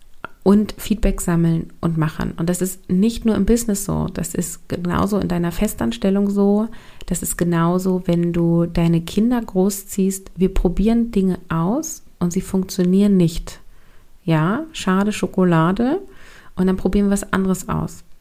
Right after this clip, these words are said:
Gerade bei Kindern habe ich auch das Gefühl, man darf ein und dieselbe Sache mehrfach ausprobieren, bis man weiß, hat es funktioniert <laughs> oder nicht. Das heißt, ich würde jetzt nicht immer, wenn eine Sache, die ich ausprobieren will, funktioniert, nicht funktioniert, nicht gleich sagen, „Nee, die geht nicht.“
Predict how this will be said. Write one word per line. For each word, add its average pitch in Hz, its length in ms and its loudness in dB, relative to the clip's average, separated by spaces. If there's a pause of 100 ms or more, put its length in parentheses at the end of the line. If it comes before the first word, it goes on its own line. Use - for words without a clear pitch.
(600)
Gerade 208 320 2
bei 220 100 4
Kindern 254 400 0
habe 233 80 4
ich 233 160 0
auch 226 60 -8
das 214 200 -4
Gefühl, 208 460 0
man 185 180 2
darf 185 300 0
ein 180 160 0
und 214 100 0
dieselbe 190 520 2
Sache 180 420 -2
mehrfach 170 720 4
ausprobieren, 247 720 -2
bis 208 160 -2
man 202 220 0
weiß, 185 500 0
hat 185 100 -4
es - 80 -10
funktioniert 196 640 4
<laughs> - 40 6
oder - 100 6 (280)
nicht. - 320 -2 (560)
Das - 140 -4
heißt, 190 200 0
ich 175 100 -6
würde 185 160 4
jetzt 185 200 0
nicht 180 240 -2
immer, 202 280 4
wenn 170 360 0
eine 170 200 0
Sache, 170 260 0
die 165 80 -2
ich - 100 -8
ausprobieren 165 400 0
will, 156 260 0 (340)
funktioniert, 160 640 -2 (340)
nicht 190 180 2
funktioniert, 170 580 0
nicht 165 180 -2
gleich 156 200 0
sagen, 147 200 -2
„Nee, 156 180 2
die 151 100 -4
geht 180 240 0
nicht.“ 175 360 0